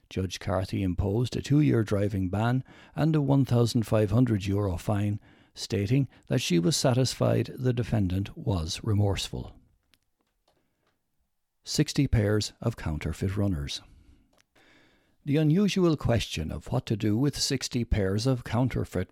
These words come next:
runners was debated at a recent sitting of Carlow District Court. The issue arose in the case of Eric Corbally,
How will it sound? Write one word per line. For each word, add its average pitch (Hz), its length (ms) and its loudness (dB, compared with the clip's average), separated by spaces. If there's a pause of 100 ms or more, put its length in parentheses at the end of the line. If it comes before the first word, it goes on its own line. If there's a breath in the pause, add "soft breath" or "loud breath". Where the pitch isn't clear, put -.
runners 117 480 2 (320 loud breath)
was 170 140 0
debated 87 500 -2
at 101 160 -2
a 117 60 -4
recent 107 420 -2
sitting 92 360 -2
of 110 140 -4
Carlow 98 400 0
District 117 520 -4
Court. 76 340 -6 (840 soft breath)
The 92 160 0
issue 110 320 0
arose 107 460 2
in 98 120 0
the 92 80 -4
case 87 360 -4
of 107 140 -2
Eric 101 280 -4
Corbally, 113 560 0